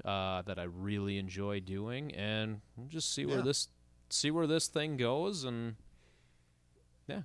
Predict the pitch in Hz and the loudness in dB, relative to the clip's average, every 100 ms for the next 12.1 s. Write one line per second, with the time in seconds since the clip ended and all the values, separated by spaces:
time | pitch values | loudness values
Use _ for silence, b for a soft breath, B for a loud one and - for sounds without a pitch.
0 | - - 147 202 233 185 127 - - - | -8 -2 2 4 4 0 -6 -10 -20 -20
1 | _ - _ - 127 135 135 131 110 - | _ -20 _ -6 -2 0 -2 -4 -8 -12
2 | _ _ _ - 113 156 160 185 156 104 | _ _ _ -2 0 2 6 10 10 10
3 | 98 101 92 113 98 127 127 135 92 95 | 10 8 6 2 2 2 6 6 8 4
4 | 92 98 98 - 95 110 135 - - - | 6 6 6 4 -2 0 0 -2 -10 -2
5 | 117 101 98 95 110 92 - - 113 92 | 4 4 4 0 2 2 0 -4 0 2
6 | 98 92 101 95 95 87 92 90 95 98 | 2 2 0 2 2 4 4 0 4 4
7 | 104 104 117 123 110 117 104 95 92 110 | 4 6 6 6 4 0 0 0 0 -2
8 | 117 120 117 113 101 113 98 92 101 127 | 0 2 2 2 2 2 2 2 2 4
9 | 92 117 135 120 - - 104 - - _ | 4 2 2 -2 -6 -8 -6 -6 -12 _
10 | - 82 - 104 117 - 147 123 120 - | -12 -10 -10 -8 -8 -2 0 4 2 2
11 | 113 113 113 104 110 107 113 107 127 127 | 0 2 0 2 0 2 0 0 0 0
12 | 117 | -2